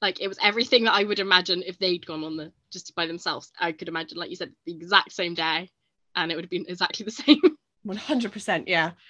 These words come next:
Speaker 2: Um, so it was, yeah, well, <laughs> ve-, very, very Swedish, very, uh, classic. Um, but I think also things that we know that she is interested in.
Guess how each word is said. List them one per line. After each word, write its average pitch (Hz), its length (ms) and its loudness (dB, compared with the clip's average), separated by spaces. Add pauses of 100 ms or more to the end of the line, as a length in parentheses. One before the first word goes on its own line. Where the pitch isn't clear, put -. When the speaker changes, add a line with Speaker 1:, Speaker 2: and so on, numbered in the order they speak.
(160)
Speaker 2:
Um, 208 440 6
so 254 120 0
it 247 60 2
was, 247 140 -4
yeah, 226 180 4
well, 202 160 4
<laughs> 226 80 -4
ve-, 311 360 2
very, 349 320 4
very 269 160 6
Swedish, 185 380 -4
very, 196 520 4
uh, 170 320 2 (100)
classic. - 460 -4 (520)
Um, 185 460 2 (100)
but 254 120 6
I 285 80 6
think 302 180 -2
also 233 640 2 (800)
things 233 220 4
that 208 120 -4
we 208 100 -4
know 190 220 0
that 180 140 -6
she 202 220 0
is 196 120 2
interested 160 480 -8
in. - 180 -14